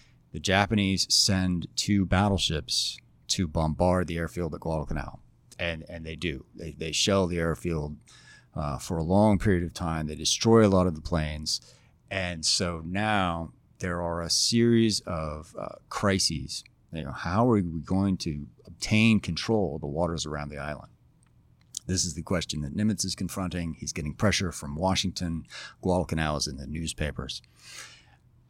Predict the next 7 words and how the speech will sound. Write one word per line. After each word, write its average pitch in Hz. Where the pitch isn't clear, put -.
They 85
have 101
to 85
find 85
a -
means 82
of 73